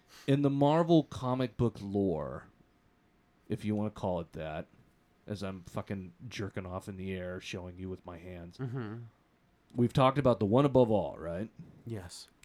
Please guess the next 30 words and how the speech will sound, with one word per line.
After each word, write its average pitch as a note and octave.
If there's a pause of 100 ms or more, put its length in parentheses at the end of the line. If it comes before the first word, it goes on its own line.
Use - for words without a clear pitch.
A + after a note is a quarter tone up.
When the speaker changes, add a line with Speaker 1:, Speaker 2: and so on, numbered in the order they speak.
(180)
Speaker 1:
We've G2+
talked G#2
about G#2
the G2+
Living G#2
Tribunal. C#3
Speaker 2:
Right. A2 (560)
Speaker 1:
And G#2
we've A2
talked A2
about G2 (1000)
just -
all D#3
the, D#3
kind F#3
of G3+
like E3
the, C#3+
the C3
s-, - (300)
the, C#3
the B2+
steps -
of C3
omnipotence B2
in A2+
the G#2+
Marvel G2
Universe. E2+
Speaker 2:
Okay. A#2+